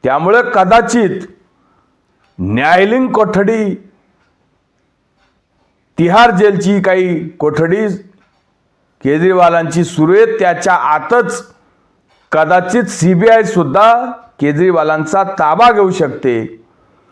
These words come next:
आणि मग सीबीआय कोठडी झाल्यावर सीबीआय कोठडीच्या नंतर परत चौदा दिवसाची न्यायालयीन कोठडी.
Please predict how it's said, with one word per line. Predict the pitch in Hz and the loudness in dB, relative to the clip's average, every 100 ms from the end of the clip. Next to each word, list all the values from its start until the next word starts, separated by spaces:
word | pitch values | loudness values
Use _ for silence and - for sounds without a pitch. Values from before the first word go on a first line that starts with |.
| _ _ _ - | _ _ _ -10
आणि | - 170 | -6 -2
मग | 208 214 | -2 -4
सीबीआय | - 170 175 214 220 | -2 0 2 2 2
कोठडी | 214 196 202 208 | 0 0 0 0
झाल्यावर | 202 185 202 208 196 | 0 2 4 2 0
सीबीआय | 196 165 170 196 196 180 - - _ _ _ _ _ _ - | -4 -4 0 0 0 -2 -8 -18 _ _ _ _ _ _ -4
कोठडीच्या | 165 170 185 190 208 | -2 0 -2 0 0
नंतर | 190 190 185 214 202 170 - - _ _ _ | 0 0 2 2 2 -4 -8 -20 _ _ _
परत | 165 208 214 | 2 2 2
चौदा | - 190 185 196 | 0 0 2 0
दिवसाची | 190 190 196 185 190 | 2 0 0 -2 0
न्यायालयीन | 185 175 175 180 185 | 0 2 0 0 -2
कोठडी. | 180 170 165 160 139 | -4 -2 -2 0 -2